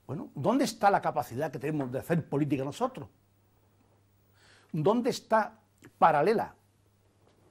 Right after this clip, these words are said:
a esta ley de racionalizar y sostener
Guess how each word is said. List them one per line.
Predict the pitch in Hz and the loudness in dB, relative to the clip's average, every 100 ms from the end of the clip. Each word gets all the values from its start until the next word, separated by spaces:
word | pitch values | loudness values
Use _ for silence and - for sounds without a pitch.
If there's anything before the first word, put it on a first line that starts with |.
| _ _ | _ _
a | - | -2
esta | 170 - 185 | -2 0 0
ley | 175 190 | 0 0
de | 147 139 - | -4 -6 -10
racionalizar | 113 127 135 - - 151 131 117 117 - 185 - _ _ _ _ _ - | -12 -8 -8 -8 -6 -4 -4 -6 -8 0 0 -2 _ _ _ _ _ -12
y | 185 | -10
sostener | 139 - 160 139 123 151 175 | -10 -10 -10 -8 -4 -2 -2